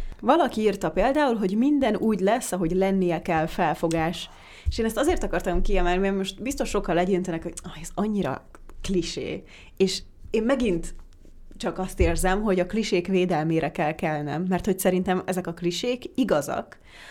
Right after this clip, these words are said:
A probléma azzal van, hogy ezek nem könnyen implementálhatók a hétköznapi életünkbe, szóval nem a klisékkel van a baj, hanem inkább nekünk kellene picit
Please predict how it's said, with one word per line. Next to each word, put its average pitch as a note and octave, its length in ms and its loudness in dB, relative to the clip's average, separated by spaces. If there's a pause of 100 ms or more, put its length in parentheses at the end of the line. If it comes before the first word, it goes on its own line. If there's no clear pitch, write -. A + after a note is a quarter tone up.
(100)
A - 80 -2
probléma A#3 420 4
azzal G3 320 4
van, G#3 160 4
hogy C4 180 0
ezek A#3 340 0
nem F#4 280 4
könnyen F3 480 2
implementálhatók F#3 1200 0
a - 80 -2
hétköznapi A3 580 2
életünkbe, D3+ 540 -2
szóval F#3 280 0
nem C4+ 140 2
a A#3+ 60 -2
klisékkel - 540 -4
van E3+ 120 -4
a E3+ 80 -2
baj, F3+ 220 0
hanem G#3 220 -2
inkább A3 240 -4
nekünk B3 300 -4
kellene E3+ 400 -4
picit F3 380 -4